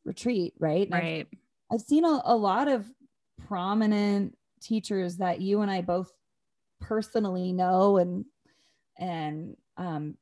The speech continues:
Speaker 1: leading, leading things. And it's like, when is it okay? We're, and when is the judgment not gonna be there? So that's the first one, right?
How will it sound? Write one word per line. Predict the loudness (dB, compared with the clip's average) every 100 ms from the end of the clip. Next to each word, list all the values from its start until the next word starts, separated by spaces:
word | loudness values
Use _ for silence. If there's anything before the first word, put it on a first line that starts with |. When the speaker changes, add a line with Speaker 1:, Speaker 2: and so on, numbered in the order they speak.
| _
Speaker 1:
leading, | -8 -6 -4 -2 -2 -4 -6 -8
leading | -4 0 0 0
things. | -4 -6 -6
And | -8
it's | -8 -8
like, | -10
when | -10 -10 -8 -8
is | -8 -4
it | -2
okay? | -2 -4 0 2 4 2 -2 _ _ _ _ _ _ _ -4
We're, | -2
and | -2 -2
when | 0 0
is | -2
the | -2
judgment | -2 0 -2
not | -6 -8
gonna | -10
be | -8
there? | -6 -6 -6
So | -6
that's | -6 -4
the | -6
first | -6 -8 -10
one, | -8 -8 -6
right? | -6 -6 -6